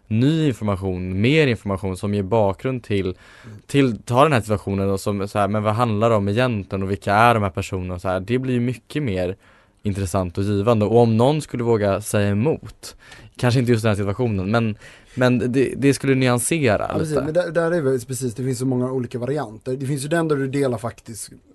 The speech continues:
Speaker 2: information och gör länkar till bra hemsidor för re-, organisationer. Den får man, tycker jag ändå, den är ju positiv.
Speaker 1: Mm.
Speaker 2: Men, eh, men det kräver ju också lite, ja, men just om man gör kanske då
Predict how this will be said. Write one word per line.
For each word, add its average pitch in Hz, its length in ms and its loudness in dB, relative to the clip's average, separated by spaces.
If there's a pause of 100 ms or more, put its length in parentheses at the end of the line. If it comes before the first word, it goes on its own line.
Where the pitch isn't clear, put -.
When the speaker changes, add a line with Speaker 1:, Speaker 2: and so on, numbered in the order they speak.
Speaker 2:
information 143 680 -4
och 131 60 -8
gör 117 100 -6
länkar 127 340 -4
till 117 120 -14
bra 110 180 -10
hemsidor 139 600 -6
för - 180 -12
re-, 156 160 -8
organisationer. 127 640 -8 (340)
Den 202 380 0
får 202 140 -2
man, 185 360 0
tycker 127 160 -4
jag 127 80 2
ändå, 123 240 -4
den 151 200 -6
är 170 40 0
ju 135 160 -2
positiv. 135 680 -6
Speaker 1:
Mm. 127 200 2 (240)
Speaker 2:
Men, 143 360 -2
eh, 139 320 -2 (100)
men 151 340 -4
det 156 80 0
kräver 139 440 0
ju 220 60 6
också - 180 -4
lite, 135 180 -4
ja, - 60 -6
men 151 160 -2
just 135 200 -4
om 131 60 -4
man 127 140 -4
gör 135 260 0
kanske 170 280 -6
då 127 200 0